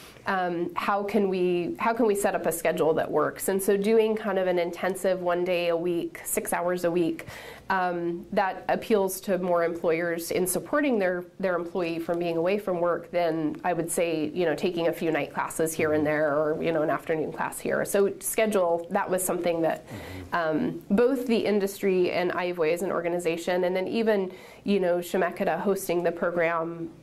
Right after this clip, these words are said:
Speaker 1: that was a very easy, like, "Oh, okay, let's, let's do what works," right? Um, and Ahivoe really initiated that conversation with employers. I think because Ahivoe as an organization, too, really represents people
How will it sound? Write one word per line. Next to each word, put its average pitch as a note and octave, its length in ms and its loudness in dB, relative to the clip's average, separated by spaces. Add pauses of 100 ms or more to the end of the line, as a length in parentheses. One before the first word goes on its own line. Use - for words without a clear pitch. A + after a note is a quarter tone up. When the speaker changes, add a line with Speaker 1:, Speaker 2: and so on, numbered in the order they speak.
(280)
Speaker 1:
that G#3 160 2
was A3 160 6
a G#3 60 4
very F3+ 380 2
easy, F3 400 0
like, D#3 280 0
"Oh, E4 180 4
okay, A#3 420 0
let's, A3+ 260 -2
let's G#3+ 220 0
do A3 100 2
what - 160 2
works," - 380 -4
right? F3+ 280 -2 (720)
Um, F#3+ 460 0 (800)
and G#3 320 6
Ahivoe G#3+ 460 4
really F#3+ 220 2
initiated E3 580 0
that - 140 -2
conversation D#3+ 560 -2
with E3+ 140 -2
employers. F3 580 0
I A#3+ 80 4
think E4+ 300 0
because A3+ 640 0 (100)
Ahivoe G3 320 2
as G3 120 0
an F3+ 80 0
organization, F3+ 640 0
too, F#3 360 2
really F#3 320 2
represents E3 840 0
people F3 680 0